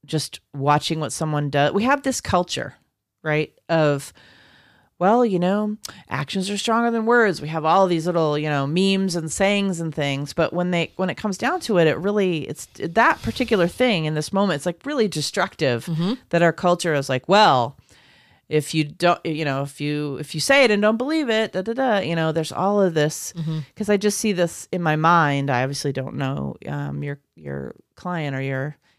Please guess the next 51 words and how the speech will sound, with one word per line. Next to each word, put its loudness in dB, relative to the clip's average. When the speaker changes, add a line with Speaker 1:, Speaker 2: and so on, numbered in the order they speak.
Speaker 1:
evaluatee, 0
Speaker 2:
Mm-hmm. 0
Speaker 1:
um, 2
but, 4
you -2
know, 2
I 4
just 0
see 4
a 6
little 6
boy 2
who's -2
just 0
doing 2
what -2
they 0
need 0
to -14
do. 4
And -2
Marie 4
is 4
the 2
same. 2
She's -4
like, 2
she's -6
just 0
doing 0
what -4
she -8
needs -4
to -12
do 2
in 0
the -2
moment -2
to -6
survive. 0
Speaker 2:
Right. -4
Speaker 1:
And 2
she's -4
getting 0
tripped -2
up 2
by 2
all 2
of -2
her -4
trauma 0